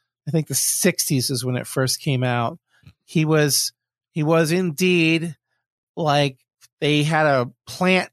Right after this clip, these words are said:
growth hormone of some kind that they th-, killed the guy and they threw him in the swamp, and the swamp healed him and he became Swamp Thing. It wasn't until the nineteen eighties when Alan Moore took over as a writer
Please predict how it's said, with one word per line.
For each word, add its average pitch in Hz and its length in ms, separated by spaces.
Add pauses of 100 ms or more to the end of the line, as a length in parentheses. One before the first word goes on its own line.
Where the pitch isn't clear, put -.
(160)
growth 165 440
hormone 151 720
of 127 140
some 170 300
kind 135 460 (400)
that 139 440
they 135 220
th-, - 240 (400)
killed 196 240
the 185 80
guy 170 300
and 160 100
they 135 80
threw 190 260
him 185 80
in 175 80
the 160 60
swamp, 151 520 (300)
and 139 100
the 127 40
swamp 147 420
healed 143 240
him 135 140
and 131 100
he 131 180 (160)
became 131 680
Swamp 131 400
Thing. 117 360 (300)
It 143 80
wasn't 202 340
until 190 280
the 165 100
nineteen 160 420
eighties 151 340
when 123 120
Alan 139 360
Moore 135 280
took - 260
over 131 340
as 120 160
a 127 60
writer 127 560